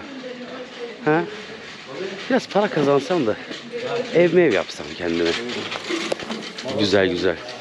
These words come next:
İstanbul'dan Ankara'ya geri taşınırken İstanbul'a geri döneceğim diye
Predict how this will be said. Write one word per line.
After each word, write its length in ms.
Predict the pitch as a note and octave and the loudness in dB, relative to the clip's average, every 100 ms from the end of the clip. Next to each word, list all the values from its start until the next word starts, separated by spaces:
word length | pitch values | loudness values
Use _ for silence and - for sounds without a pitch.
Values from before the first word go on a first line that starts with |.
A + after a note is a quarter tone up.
| - - - - - - - - | -14 -16 -16 -16 -14 -14 -12 -8
İstanbul'dan 540 | - - E3 D3 D3 D3 | -6 0 2 4 4 6
Ankara'ya 460 | C#3+ C3 C3+ C3+ B2+ - - - - - - | 4 4 2 2 0 -8 -14 -16 -16 0 8
geri 160 | B2 | 8
taşınırken 560 | B2 A2 - A#2+ - A2+ | 6 -2 -4 -4 0 0
İstanbul'a 480 | G2 - A2+ A2 G#2 | 0 0 2 4 4
geri 260 | F#2+ G2 | 4 4
döneceğim 400 | G2 F#2+ F#2 F#2 | 4 4 2 2
diye 140 | E2+ | 0